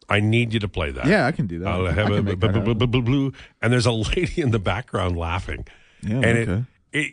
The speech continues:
Speaker 1: y-, you ever have something that every year makes you laugh?
Speaker 2: Um, <laughs> like every Christmas?
Speaker 1: Yeah, yeah.
Speaker 2: Yeah, just National Lampoon's Christmas Vacation, but
Speaker 1: Oh, doctor.
Speaker 2: it'll do it.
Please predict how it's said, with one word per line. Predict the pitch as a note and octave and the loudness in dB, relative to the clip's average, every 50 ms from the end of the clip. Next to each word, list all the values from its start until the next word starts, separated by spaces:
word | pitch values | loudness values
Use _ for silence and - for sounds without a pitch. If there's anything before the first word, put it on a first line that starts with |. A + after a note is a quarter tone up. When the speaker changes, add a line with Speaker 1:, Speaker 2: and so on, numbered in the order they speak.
| C#3 B2 | -6 -8
Speaker 1:
y-, | C#3+ C3 | -6 -6
you | B2+ C#3 E3+ | -4 -2 -2
ever | A3 C#4 D#4 | -2 -2 0
have | C#4+ A#3+ A3+ G#3 E3 | 0 0 0 0 0
something | - E3+ D#3 C#3 E3 D3+ C#3+ | -2 -2 -2 -2 -4 -2 -2
that | C#3 C3+ - - | -2 -4 -2 -2
every | B2 C3+ C3+ D3 E3 D3 | -2 -2 0 -2 -4 -4
year | B2 G#2 G2+ G2 G#2+ A2 | -2 0 0 0 0 2
makes | G#2+ G2+ G2+ G2+ - - | 2 0 0 0 -2 -4
you | G#2+ F#2 | -4 -4
laugh? | D2+ C2+ C2 C#2 D2+ F#2+ - - - - - _ - - - _ | -4 -4 -6 -4 -4 -6 -6 -8 -12 -18 -20 _ -20 -20 -12 _
Speaker 2:
Um, | D#3+ E3 F3+ G#3 A3+ B3+ C4+ C4+ C4 B3+ A#3+ G#3 - - D#3 - F3+ F#3 - - | 0 2 4 4 4 2 0 -2 -4 -6 -6 -8 -8 -8 0 2 2 2 2 0
<laughs> | - D#3+ - - - - | -6 -12 -16 -16 -8 -2
like | D#3 D#3 D3+ D#3+ | 0 0 2 4
every | E3 E3+ F#3 E3+ | 4 4 4 2
Christmas? | - - G3+ A3+ - - G#4+ G#4+ G#4 - - | 2 2 2 2 2 2 0 -2 -2 0 0
Speaker 1:
Yeah, | E3+ F#3+ F3 | 2 2 2
yeah. | D3 D3 D3 B2 F2 C2 A1+ - _ - | 0 0 0 0 -2 -2 -6 -10 _ 0
Speaker 2:
Yeah, | - B3 A#3 A3 G#3+ G#3 G#3 | 2 4 6 6 6 4 2
just | A3 - A#3 - - | 0 -2 -4 -4 -2
National | F3 D3+ C#3 C3+ - C#3+ C#3 C3 | -2 0 0 0 -2 -2 -2 -2
Lampoon's | B2 A#2 A2+ - B2+ A#2 G#2+ | -2 -4 -4 -4 -6 -6 -6
Christmas | - - A#2+ A2 - A#2+ G#2+ - | -6 -6 -8 -8 -6 -8 -10 -8
Vacation, | - G2+ G2 - G#2 F2+ - A#1+ A#1 A#1 | -6 -8 -6 -6 -6 -6 -4 -4 -4 -4
but | A#1 A#1 A1+ A1+ | -4 -4 -4 -4
Speaker 1:
Oh, | A1+ A1+ A1+ A1+ A1+ A1 A1 A1 G#1 - - | -6 -6 -8 -8 -10 -10 -10 -12 -14 -12 -10
doctor. | - A#1+ A#1 - - - - - - - - _ _ _ - | -10 -8 -8 -10 -12 -14 -14 -14 -14 -18 -20 _ _ _ -12
Speaker 2:
it'll | G2 A#2 B2+ | -10 -8 -6
do | C#3 C3+ D#3+ G3+ A#3 | -4 0 0 2 2
it. | F#3 F3+ - | 2 0 -2